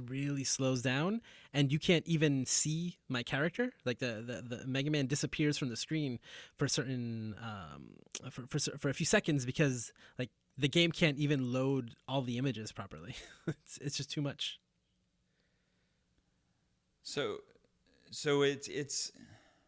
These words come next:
Speaker 1: The same thing happens to our brain. <laughs>
Speaker 2: Yeah,
Speaker 1: Yeah.
Speaker 2: I mean, that's,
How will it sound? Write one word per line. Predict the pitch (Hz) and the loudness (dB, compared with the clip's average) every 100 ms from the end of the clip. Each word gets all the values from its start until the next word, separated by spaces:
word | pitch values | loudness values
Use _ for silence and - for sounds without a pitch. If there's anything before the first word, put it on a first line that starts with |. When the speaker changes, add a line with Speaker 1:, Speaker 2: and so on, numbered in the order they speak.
| _ | _
Speaker 1:
The | - | 0
same | 196 | 0
thing | 185 196 | 2 2
happens | 202 208 196 | 2 2 4
to | |
our | 220 | 4
brain. | 151 117 107 - - - | 4 0 -4 -10 -6 -4
<laughs> | - - _ _ _ _ _ 147 | -4 -10 _ _ _ _ _ 0
Speaker 2:
Yeah, | 220 208 101 | 2 2 0
Speaker 1:
Yeah. | 113 139 | -2 -2
Speaker 2:
I | |
mean, | 151 160 | -2 0
that's, | 175 - - | 0 0 -4